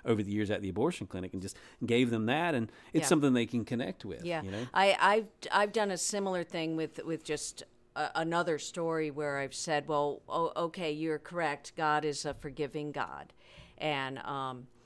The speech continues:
Speaker 2: and, and so let me ask you this. If, if you're married and, and your husband comes to you and says,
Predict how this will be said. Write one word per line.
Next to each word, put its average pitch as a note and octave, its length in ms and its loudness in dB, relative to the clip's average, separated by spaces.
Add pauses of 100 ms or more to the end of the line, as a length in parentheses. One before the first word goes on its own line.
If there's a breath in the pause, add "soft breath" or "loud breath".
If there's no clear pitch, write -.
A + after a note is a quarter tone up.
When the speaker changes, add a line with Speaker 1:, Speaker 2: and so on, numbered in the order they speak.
(1040 soft breath)
Speaker 2:
and, D#3+ 340 0 (680)
and D#3+ 180 -2
so E3 280 -2 (320)
let F#3+ 140 2
me F3+ 100 2
ask D#3+ 320 -4
you D#3 140 0
this. - 560 -6
If, F3+ 240 2 (140)
if E3+ 340 0
you're F3+ 540 2 (280)
married G#2+ 460 -10 (360)
and, D3+ 560 0 (200)
and D3 340 -2
your D3+ 140 -2
husband E3+ 500 -4
comes D#3 320 -6
to - 140 -10
you C#3+ 400 -2
and C#3 280 -8
says, C3 540 -4